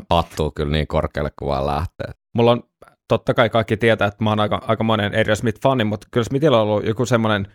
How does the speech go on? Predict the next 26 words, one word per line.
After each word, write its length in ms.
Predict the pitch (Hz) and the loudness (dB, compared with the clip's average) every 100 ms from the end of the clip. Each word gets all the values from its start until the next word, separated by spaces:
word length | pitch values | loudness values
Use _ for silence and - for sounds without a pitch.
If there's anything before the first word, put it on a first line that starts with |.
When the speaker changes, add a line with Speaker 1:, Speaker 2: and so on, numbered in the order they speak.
| - | -2
Speaker 2:
kokonaisvaltainen 840 | 143 - 120 101 - 107 104 95 98 | -2 2 2 0 0 2 2 -2 -2
kuva 260 | 127 110 107 | 0 2 2
itsestään 720 | 107 104 104 - 87 82 98 - _ - | 0 -2 -8 -4 -2 -2 -4 -10 _ -2
tommosessa 460 | 110 98 107 - 104 | 0 2 -2 -2 -4
niin 180 | 101 | -4
kuin 260 | - 107 101 - _ _ - - | 0 0 0 -6 _ _ -14 -2
myös 240 | 113 107 - _ _ - | 0 0 -8 _ _ -2
siis 180 | 110 - _ | -2 -2 _
ulkonäöllisesti, 880 | 110 131 117 104 101 101 101 98 104 | 0 2 2 2 0 0 -2 -2 -2
jos 180 | 101 - | -2 -2
miettii 260 | 107 113 | -2 0
tota 300 | 104 110 113 | 0 0 0
siis 220 | 104 117 - | 0 -2 0
luukkia, 600 | 147 143 101 _ 85 92 98 - | 2 2 0 _ -2 -2 -2 2
Speaker 1:
Mm. 280 | 98 92 90 | 4 6 2
Speaker 2:
että 160 | 98 - | 0 0
on 60 | 107 | 2
niin 60 | |
kuin 60 | 117 | 2
niin 220 | 135 117 - _ _ _ _ _ - | 0 0 -4 _ _ _ _ _ 0
viimeistelty, 880 | 143 113 104 98 98 98 104 104 - _ _ _ _ _ _ _ 85 | 2 2 0 0 -2 -2 -2 -4 -8 _ _ _ _ _ _ _ 2
Speaker 1:
Jep. 240 | 85 87 - - | 4 2 -6 -6
Speaker 2:
joka 200 | 104 104 | -2 2
viimeistellään 600 | 107 107 107 - 104 104 | 2 2 0 0 2 4
vielä 220 | 104 104 | 4 2
tuolla 280 | 101 98 104 | 2 2 0